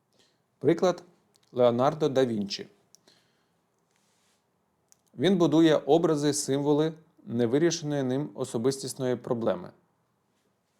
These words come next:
Творча уява.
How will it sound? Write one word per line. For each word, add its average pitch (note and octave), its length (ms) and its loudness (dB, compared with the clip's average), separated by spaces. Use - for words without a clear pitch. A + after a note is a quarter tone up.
Творча F3 440 4
уява. A#2 580 0